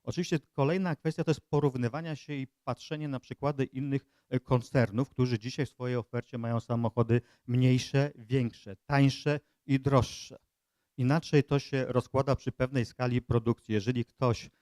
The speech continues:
zarabia. No bo koncerny, można zarabiać i marże realizować wysokie, sprzedając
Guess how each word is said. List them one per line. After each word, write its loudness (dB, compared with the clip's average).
zarabia. -2
No -6
bo -4
koncerny, -2
można 2
zarabiać -4
i -4
marże 0
realizować -4
wysokie, -6
sprzedając -4